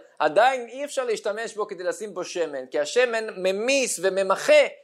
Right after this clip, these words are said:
את ה-, את החרס, כי הוא עדיין לא נצרף. אז מה, מה יש לך לעשות איתו? למה החזי? אז אם כן, מכיוון שאין לך מה לעשות עם הכלי הזה, הוא לא נחשב עדיין כלי. עונה הגמרא, "יש לי מה לעשות בו,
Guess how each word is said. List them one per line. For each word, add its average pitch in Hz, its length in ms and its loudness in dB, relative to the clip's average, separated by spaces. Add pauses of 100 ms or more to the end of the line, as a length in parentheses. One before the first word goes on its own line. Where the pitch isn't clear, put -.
(200)
את 175 120 -4
ה-, 175 420 4
את 170 120 -10
החרס, 156 500 -2
כי 160 80 -10
הוא 160 80 0
עדיין 190 240 2
לא 202 60 -6
נצרף. 226 600 4 (260)
אז 147 140 -4
מה, 208 200 4 (140)
מה 214 140 0
יש 220 120 -4
לך 226 100 0
לעשות 226 460 4
איתו? 196 240 -4
למה 190 260 2
החזי? 226 600 0 (200)
אז 143 120 -4
אם 196 140 -4
כן, 214 220 2 (100)
מכיוון 190 380 0
שאין 202 140 -2
לך 180 140 -2
מה 185 180 0
לעשות 165 360 2
עם 147 120 -4
הכלי 143 400 0
הזה, 135 180 2
הוא 143 100 -2
לא 165 80 4
נחשב 170 260 -2
עדיין 180 300 4
כלי. 180 360 0 (420)
עונה 110 200 -2
הגמרא, 170 300 4
"יש 262 240 4
לי 254 60 -10
מה 233 160 0
לעשות 202 420 0
בו, 165 240 -2